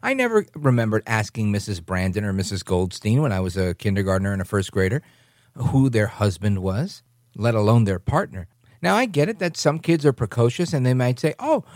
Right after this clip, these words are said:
you know, my mom has a husband. Do you have a wife?" Blah, blah, blah. You know, I could see kids doing that.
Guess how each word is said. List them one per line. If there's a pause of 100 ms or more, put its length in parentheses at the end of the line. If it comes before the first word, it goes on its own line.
(140)
you
know, (100)
my
mom
has
a
husband.
Do
you
have
a
wife?" (120)
Blah,
blah,
blah.
You
know,
I
could
see
kids
doing
that.